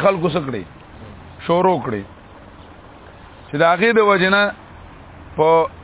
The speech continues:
احکام شرعیو باندې خلک بدګمانه کوي، د فتنې د تشکیک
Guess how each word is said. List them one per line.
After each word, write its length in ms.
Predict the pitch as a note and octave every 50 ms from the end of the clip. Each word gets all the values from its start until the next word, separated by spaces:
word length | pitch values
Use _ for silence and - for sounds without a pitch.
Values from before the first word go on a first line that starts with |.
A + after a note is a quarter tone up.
| - - - - - - - - - - - - - - - - - D#3+
احکام 460 | D#3+ - - - G#3 G#3 G#3+ G3+ G3+
شرعیو 480 | - - F#3 E3+ E3+ E3+ F3+ G3 G3+ G3
باندې 300 | F#3+ F#3 F3 E3+ D#3 -
خلک 200 | F#3+ F#3+ G3+ F#3+ D#3+ D#3
بدګمانه 500 | E3+ D#3 C3 C3 D#3+ D#3+ D#3+ D#3 D3+ D3+ C3+ -
کوي، 220 | F#3 F#3+ F3+ D3 B2 - - - - - - - - - -
د 40 | C3+ C3 -
فتنې 340 | E3 E3 D#3+ - F#3+ G#3 A3 F#3+
د 20 | F#3+ F3 - -
تشکیک 440 | D#3+ D#3 - - - - G#3+ A3 E3